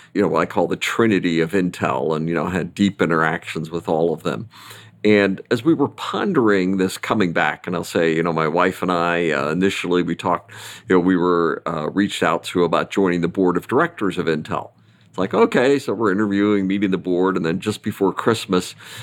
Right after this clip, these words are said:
they, uh, asked if I'd consider being the C E O. And it was like, <gasps> as I joke, it ruined my Christmas. <laughs> You know, all of a sudden, all these emotions of leaving and should we come back?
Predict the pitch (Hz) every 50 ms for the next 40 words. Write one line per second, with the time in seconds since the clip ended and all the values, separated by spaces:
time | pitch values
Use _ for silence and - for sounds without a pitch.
0 | - - - - 95 95 92 87 87 87 85 87 87 85 82 82 82 - - -
1 | 90 92 90 90 - - - 90 - 98 85 85 - - 80 - 107 82 85 82
2 | 87 85 78 78 80 - - - - 65 60 90 90 78 71 - - - _ _
3 | _ _ _ - - 95 101 65 - - 98 85 - - - - 147 151 143 -
4 | - 180 180 - - - - 160 - - - - - - _ - - 120 107 98
5 | - 113 98 - - - 82 - 87 95 117 135 139 131 127 113 101 92 98 90
6 | 92 - - - 87 - - - - - - - - - - _ _ - _ _
7 | _ _ - 185 - - - 165 - 135 - 143 113 - 143 117 98 90 - 104
8 | 208 220 214 190 - - 110 123 127 127 123 107 107 110 - 123 117 110 113 110
9 | 104 110 113 117 120 113 92 110 104 95 98 101 107 104 - - 113 101 98 90
10 | 95 82 82 92 104 117 123 120 107 120 113 110 110 110 107 104 101 95 78 73
11 | - - - 123 110 107 113 110 - - 98 90 92 101 95 98 101 98 95 -